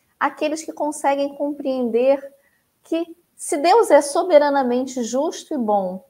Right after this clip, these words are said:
e é infinita misericórdia, como ele faria mal propositadamente a um filho seu, né? Então, a fé também se relaciona a esse sentimento de confiança no futuro, mas de confiança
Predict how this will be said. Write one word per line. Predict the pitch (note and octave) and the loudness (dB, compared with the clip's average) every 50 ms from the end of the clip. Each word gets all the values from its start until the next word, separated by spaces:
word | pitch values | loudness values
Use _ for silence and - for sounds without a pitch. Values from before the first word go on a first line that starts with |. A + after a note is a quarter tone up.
| _ _ _ _ | _ _ _ _
e | - A#3+ | 0 2
é | C4 C#4 | 2 2
infinita | D4 D#4 D4 - - - C#4 C4 B3+ B3+ C4+ D4+ F4+ G#4+ A4 - - D4+ | 2 -2 -6 -10 -10 -8 -6 -4 -4 -4 -4 -4 -6 -6 -8 -6 -6 -4
misericórdia, | B3 A#3 A#3 A3+ A3+ G3+ F#3+ F#3+ F#3+ - A3 A#3 C4+ D4 D4 B3+ B3+ G#3 - F#3 F3+ F3+ F3+ _ _ _ _ _ _ _ | -2 -2 -2 -2 -4 -4 -4 -6 -6 -2 0 2 2 2 2 -2 -6 -8 -6 -6 -6 -6 -6 _ _ _ _ _ _ _
como | - - A4+ A#4+ A4+ G4+ | 2 2 2 4 2 -2
ele | F#4+ F#4 D4 D#4+ | -2 -4 -6 -6
faria | D#4+ - D#4 C4 B3 B3 B3 A#3+ | -6 -2 -2 0 0 2 0 0
mal | A3+ G#3+ G#3 G3+ G3 F#3 F3+ F#3 F#3 - _ _ _ _ _ _ _ _ _ _ _ _ _ _ _ _ - | 0 -2 -2 0 0 0 -2 -4 -6 -10 _ _ _ _ _ _ _ _ _ _ _ _ _ _ _ _ 4
propositadamente | D4 C#4 C#4 C#4 C4+ C4 C4 C4 B3+ B3+ A3+ A3 G#3+ G#3 G#3 G3+ G3+ G#3+ - - | 4 4 4 6 2 2 2 2 2 2 2 2 2 -2 -2 -4 -6 -8 -8 -6
a | G3+ | -8
um | G3+ | -8
filho | - - - G3+ F3+ F#3+ | -8 -8 -10 -6 -6 -6
seu, | F#3+ - - F#3 E3 C#3+ C#3+ - _ _ _ _ _ _ _ _ _ _ _ _ - | -8 -4 -4 -4 -2 -2 -4 -6 _ _ _ _ _ _ _ _ _ _ _ _ -12
né? | F3 F3 G3 A#3+ A#3+ - _ _ _ _ _ _ _ _ _ _ _ _ - | -8 -8 -8 -8 -10 -12 _ _ _ _ _ _ _ _ _ _ _ _ -2
Então, | C4 C#4+ C4+ - D4 E4 F#4 E4+ C4+ A3 - - _ _ _ _ _ _ _ _ _ _ _ _ _ _ _ - | -2 -2 0 0 0 0 0 0 -2 -6 -8 -12 _ _ _ _ _ _ _ _ _ _ _ _ _ _ _ -6
a | - D4 | -6 -6
fé | - - - - E4+ F#4+ | -6 -6 -2 0 0 0
também | F#4 F#4 D#4 C#4 C#4 D4 D#4+ | 0 -2 -4 -4 -4 -4 -6
se | D#4 - D4 | -8 -8 -8
relaciona | C4+ C#4+ C4+ C4 B3 A#3+ B3 - - - C4+ B3+ C4+ D4 D4 C4+ A3+ G3 F#3+ - - _ _ _ _ _ - | -4 -2 0 0 0 -2 -2 -4 -8 -6 -2 0 0 0 0 0 -2 -4 -8 -10 -14 _ _ _ _ _ -8
a | - - | -4 -2
esse | C4+ D4+ D4 D#4 C#4 | -2 -2 -2 -6 -10
sentimento | - - C#4 C#4 C#4+ C#4+ - C#4 B3 B3 C4+ C#4+ D4 C#4+ D4 | -8 -6 -6 -6 -6 -6 -8 -6 -6 -4 -4 -6 -6 -8 -8
de | B3 C4 | -8 -8
confiança | B3+ - - B3+ C4 C4 C4 - - A3+ A3+ A#3+ C#4 D#4 - - - B3 | -10 -8 -6 -6 -6 -6 -8 -10 -6 -6 -4 -4 -4 -4 -6 -6 -6 -6
no | A3+ A3+ | -6 -6
futuro, | A3+ - G#3+ G#3+ - - C#4+ D4 C#4 | -8 -8 -12 -12 -6 -6 -4 -2 -2
mas | C4+ C#4+ D4 C#4+ | -2 -2 -4 -4
de | D4 | -8
confiança | D4 - - D4+ D#4+ D#4+ - - C4+ C4 C#4 D4+ D#4 D#4 - - A3 A3 | -10 -6 -6 -6 -6 -6 -8 -6 -6 -4 -4 -4 -6 -8 -10 -10 -10 -10